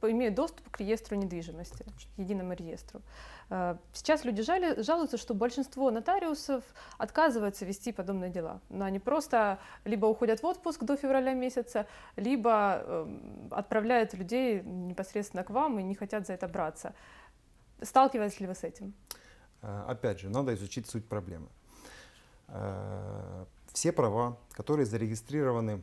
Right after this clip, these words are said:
Speaker 2: в должном порядке до первого января две тысячи тринадцатого года, государство признаёт по бытовому. Если, э, человек купил квартиру в прошлом году, или в две тысячи девятом, или раньше, и зарегистрировал её в Б Т И, э,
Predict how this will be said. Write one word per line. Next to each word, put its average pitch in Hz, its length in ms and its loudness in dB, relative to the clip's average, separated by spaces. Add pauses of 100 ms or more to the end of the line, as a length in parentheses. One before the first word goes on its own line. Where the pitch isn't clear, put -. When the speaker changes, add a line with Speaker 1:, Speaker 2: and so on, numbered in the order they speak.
(140)
Speaker 2:
в 101 160 -8
должном 110 480 0 (160)
порядке 110 400 0
до 107 100 -4
первого 110 240 -2
января 110 160 0
две 92 100 -8
тысячи 104 160 -10
тринадцатого 107 440 -6
года, 151 260 -2
государство 113 640 -2
признаёт 101 500 -2 (760)
по 110 100 -4
бытовому. 104 480 -4 (500)
Если, 117 640 0
э, 90 640 -6 (600)
человек 113 260 -6
купил 107 240 -6
квартиру 160 540 -4 (300)
в - 20 -20
прошлом 127 360 -2
году, 107 300 -4 (220)
или 117 300 -2
в 90 140 -12
две 95 120 -4
тысячи - 480 -10
девятом, 98 480 -2
или 90 240 -8
раньше, 113 440 -2 (260)
и 113 40 -6
зарегистрировал 117 600 0
её 117 120 0
в 120 40 -4
Б 127 100 -2
Т - 140 -2
И, 190 160 -2
э, 196 40 -6